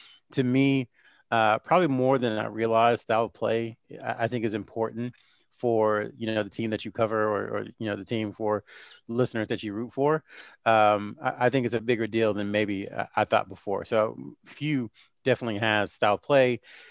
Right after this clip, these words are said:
Uh, he has, he has everything to me. I, I think he's, he would be,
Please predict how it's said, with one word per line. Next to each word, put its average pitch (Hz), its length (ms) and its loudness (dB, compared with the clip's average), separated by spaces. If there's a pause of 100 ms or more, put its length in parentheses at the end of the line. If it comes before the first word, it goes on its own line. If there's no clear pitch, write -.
(160)
Uh, 101 420 2
he 107 160 -4
has, 101 580 2
he 123 100 2
has 143 100 6
everything 110 480 2
to 107 80 -8
me. 101 240 -6
I, 98 160 0
I 110 80 4
think 110 160 0
he's, 95 360 -8
he 117 140 -6
would 110 160 -6
be, 107 280 -2